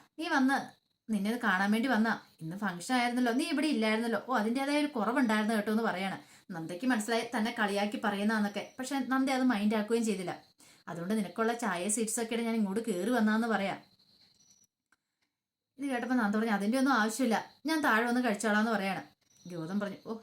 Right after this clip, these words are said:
അല്ലാതെ ഇങ്ങോട്ട് കൊണ്ടേ കൊടുക്കാനെന്നാ, ഇവളെന്നാ വല്ല രാജകുമാരിയെ മറ്റാണെന്ന്" ചോദിക്കണം. നന്ദ ഇങ്ങനെ ഗൗതമിനെ നോക്കി. "അല്ല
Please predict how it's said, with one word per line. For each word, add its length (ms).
അല്ലാതെ 240
ഇങ്ങോട്ട് 340
കൊണ്ടേ 260
കൊടുക്കാനെന്നാ, 440
ഇവളെന്നാ 340
വല്ല 200
രാജകുമാരിയെ 600
മറ്റാണെന്ന്" 420
ചോദിക്കണം. 380
നന്ദ 240
ഇങ്ങനെ 280
ഗൗതമിനെ 480
നോക്കി. 400
"അല്ല 120